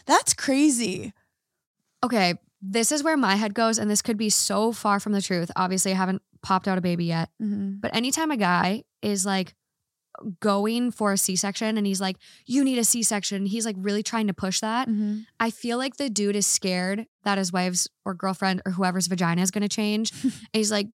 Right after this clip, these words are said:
Speaker 2: "I don't want my pussy fucked up. Like, you gotta get a C-section." Like, that's what it's giving. It's giving, like, lack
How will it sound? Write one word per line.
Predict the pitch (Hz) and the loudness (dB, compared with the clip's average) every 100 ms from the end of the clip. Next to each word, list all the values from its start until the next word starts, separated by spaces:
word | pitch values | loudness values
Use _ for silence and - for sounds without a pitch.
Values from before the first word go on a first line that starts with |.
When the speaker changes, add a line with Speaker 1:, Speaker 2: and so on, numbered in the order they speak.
| _ - | _ -6
Speaker 2:
"I | 254 | -4
don't | 262 | -2
want | 277 - | -4 -4
my | 285 | -6
pussy | 277 - 311 311 | -6 -6 -4 -4
fucked | - - - - | -6 -10 -10 -8
up. | 269 262 262 | -6 -6 -6
Like, | 269 226 | -8 -8
you | |
gotta | - - | -8 -6
get | 254 | -4
a | 269 | -2
C-section." | - 277 285 269 240 - 233 208 208 _ _ _ _ - | -2 -2 -2 -4 -6 -6 -6 -8 -10 _ _ _ _ -8
Like, | 254 | -6
that's | 202 220 226 240 - | 0 4 4 4 0
what | 294 | -2
it's | 262 - | -2 0
giving. | 226 190 | 2 2
It's | 202 | 2
giving, | 247 247 269 | 0 -2 -2
like, | 254 220 | -2 -2
lack | 214 202 202 208 | 2 4 4 0